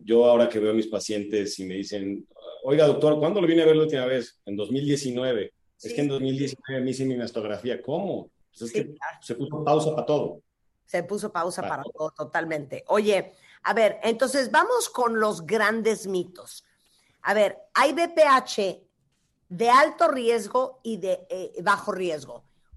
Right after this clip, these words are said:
Speaker 2: ¿Cuántos diferentes virus de papiloma humano hay?
Speaker 1: Mira, el virus del papiloma humano es una familia súper grande. Al menos hasta ahorita tenemos identificados unos doscientos dentro de la familia.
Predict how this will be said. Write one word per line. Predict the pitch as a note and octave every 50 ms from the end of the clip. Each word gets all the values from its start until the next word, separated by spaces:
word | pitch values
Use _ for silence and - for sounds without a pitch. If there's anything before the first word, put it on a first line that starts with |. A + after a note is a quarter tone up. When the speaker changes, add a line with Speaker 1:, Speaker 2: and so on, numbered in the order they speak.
| - _
Speaker 2:
¿Cuántos | - C#4+ D4+ E4 F4 F#4+ F#4+ F#4+ - G4+ F#4+ C#4+
diferentes | C#4 D4 - - C4+ B3 C4 C4 C4+ C4 C#4+ C4 A3
virus | G3+ B3+ A#3+ B3+ A#3+ G#3+
de | A3+
papiloma | G3 G#3 G#3 - G3+ G3+ G3+ G#3 G#3 G3
humano | F#3+ F#3 F#3 F#3+ F#3
hay? | E3+ F3 F3 - _ _ _ _ _ _ _ _ _ _ _ _ _ _ _ _ _ _ - -
Speaker 1:
Mira, | C3 A#2 F#2 F2 F2+ - - -
el | A2 G#2 G#2 G#2+ G#2+ A2+
virus | C#3 D3+ D3+
del | C#3 A2+
papiloma | - G#2+ - G#2+ A2+ A#2+ A#2+ A#2+ A#2+ A#2
humano | A2 A2 A2 A2 A2+
es | G#2+ A2
una | A2+ A2+ A2+ A2+ A2+ A2+ G#2+ A2
familia | G2+ F#2+ G#2+ A2 G#2 -
súper | - G#2+ - F#2+ F2+ E2+ F2
grande. | F#2+ G2+ G2+ F#2+ F2 F2 D#2+ D#2 - - - - - _ _ _
Al | - F2+ F#2
menos | G2+ A2 A2+ C3 B2 A#2
hasta | G#2 - - F#2+
ahorita | G#2 - - A2+ -
tenemos | G2+ G2 G2+ G#2 G2 - - - _ -
identificados | G#2 F#2+ F2+ - - - F2 - G2+ G2+ G2+ G2 G2+
unos | G#2 G2+ G2 G2+
doscientos | - F#2+ F2+ - - A2 G#2 G2 G2 G2 G2+ F#2 E2+ F2
dentro | F2 F2 E2+ D#2+ E2+ F2
de | F2
la | F2 E2
familia. | E2+ F2+ F2+ G2 G2 F#2+ F#2+ F#2 - - -